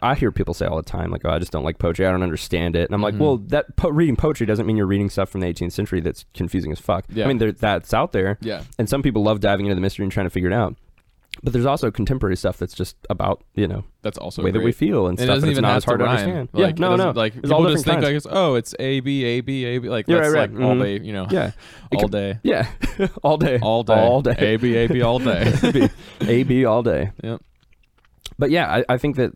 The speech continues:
Speaker 1: it would, it would be cool to see, you know, people kind of get back in touch with their feelings
Speaker 2: Mm-hmm.
Speaker 1: and not feel like masculinity or femininity or whatever
Speaker 2: Yeah, yeah.
Speaker 1: means they shouldn't share those things. You
Speaker 2: Yeah.
Speaker 1: know, if, if you're like,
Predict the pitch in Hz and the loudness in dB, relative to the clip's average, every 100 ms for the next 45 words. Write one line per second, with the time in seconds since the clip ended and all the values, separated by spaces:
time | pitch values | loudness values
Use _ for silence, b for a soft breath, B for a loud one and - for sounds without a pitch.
0 | - 120 110 98 101 _ - b b - | -2 0 0 -2 -4 _ -20 b b -2
1 | 131 135 120 - 131 117 - 101 98 90 | 2 2 0 0 2 2 0 -6 -4 -4
2 | 80 82 - _ - 87 71 - - 73 | -4 -6 -10 _ -6 -4 -4 -4 -6 -6
3 | - 82 62 - _ _ _ _ - - | -6 -6 -6 -10 _ _ _ _ -4 -2
4 | 92 - 92 90 85 90 - 95 85 87 | -2 -2 -2 -2 -2 -6 -2 0 0 -2
5 | 104 123 127 120 117 110 - 113 107 95 | 0 0 2 2 0 -2 0 2 4 2
6 | 92 B B 107 107 107 107 98 98 98 | -2 B B -2 0 0 0 2 2 2
7 | 90 - 107 107 98 98 92 95 95 98 | 2 0 0 2 2 2 4 4 4 4
8 | 98 95 90 90 147 143 127 127 131 127 | 4 2 2 2 2 2 2 2 2 2
9 | 120 120 - 120 104 95 - 107 104 98 | 2 0 0 0 0 -2 -2 2 2 4
10 | 90 87 - 92 85 76 80 110 101 95 | 2 2 0 -2 -2 -4 -6 -2 -2 -2
11 | 87 - 101 - 110 113 95 90 | -6 -8 -8 -2 2 2 0 -2